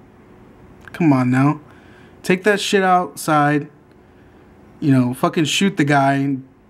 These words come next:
bury him, chop him up, do what you gotta do, just don't make a big deal out of it. You're a criminal, you wanna stay <laughs> off the radar. You don't wanna make a big scene.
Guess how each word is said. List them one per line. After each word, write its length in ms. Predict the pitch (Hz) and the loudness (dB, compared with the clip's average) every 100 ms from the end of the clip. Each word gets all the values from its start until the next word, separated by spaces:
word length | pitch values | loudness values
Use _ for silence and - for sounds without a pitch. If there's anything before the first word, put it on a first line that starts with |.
| _ - | _ -2
bury 340 | 156 180 180 | 0 2 2
him, 180 | 175 165 | 0 -2
chop 220 | 143 170 | 0 -2
him 140 | 170 165 | -2 -4
up, 140 | 143 | -2
do 100 | 165 | -2
what 140 | 185 | -2
you 60 | 160 | -2
gotta 180 | 165 147 | -2 -2
do, 320 | 139 175 156 | -2 -2 -2
just 220 | 147 - - - - - - - - - - - - - - - - | -4 -10 -16 -20 -20 -20 -20 -20 -20 -20 -20 -20 -20 -20 -20 -20 -12
don't 100 | - | -2
make 140 | 175 190 | 0 0
a 60 | |
big 180 | 170 151 | -2 0
deal 200 | 135 180 | 2 2
out 120 | 127 | 0
of 60 | 120 | -6
it. 140 | 110 - - - - - | -12 -18 -20 -20 -20 -6
You're 180 | 143 208 | 0 2
a 40 | |
criminal, 460 | 214 - 214 196 143 | 0 -2 0 0 -2
you 140 | 147 | -2
wanna 260 | 170 180 190 | 0 0 -2
stay 280 | - - 190 | -4 0 0
<laughs> 80 | 165 | 0
off 140 | - | -6
the 100 | 170 | -6
radar. 460 | 151 143 127 123 - _ _ _ _ - | -4 -4 -6 -10 -18 _ _ _ _ -6
You 100 | 156 | -2
don't 140 | 175 | 0
wanna 200 | 175 175 | 2 0
make 280 | 151 156 156 | 0 0 -2
a 60 | |
big 280 | 151 147 139 | -2 0 -2
scene. 440 | - 151 151 117 | -4 -2 -2 -4